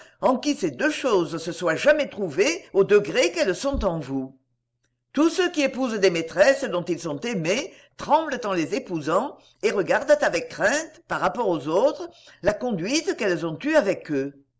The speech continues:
Mais en vous, madame, rien n'est à craindre et on ne trouve que des sujets d'admiration. N'aurais-je envisagé, dis-je, une si grande félicité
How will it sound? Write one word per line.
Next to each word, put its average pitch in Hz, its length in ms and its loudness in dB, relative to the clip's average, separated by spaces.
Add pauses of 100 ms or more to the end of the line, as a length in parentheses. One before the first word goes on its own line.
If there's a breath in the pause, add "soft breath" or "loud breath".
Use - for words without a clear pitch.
(520)
Mais 240 220 0
en 208 100 0
vous, 285 360 0
madame, 156 500 2 (120)
rien 294 200 2
n'est 277 180 -2
à - 60 -2
craindre 240 560 -2 (240 loud breath)
et 202 100 0
on 214 80 0
ne 202 120 4
trouve 302 440 -2
que 202 80 -2
des 165 140 2
sujets 240 480 -2
d'admiration. 196 920 -2 (1160)
N'aurais-je 214 440 2
envisagé, 247 760 2
dis-je, 160 500 0 (240 loud breath)
une 247 160 0
si 196 220 -4
grande 320 340 2
félicité 208 1000 -2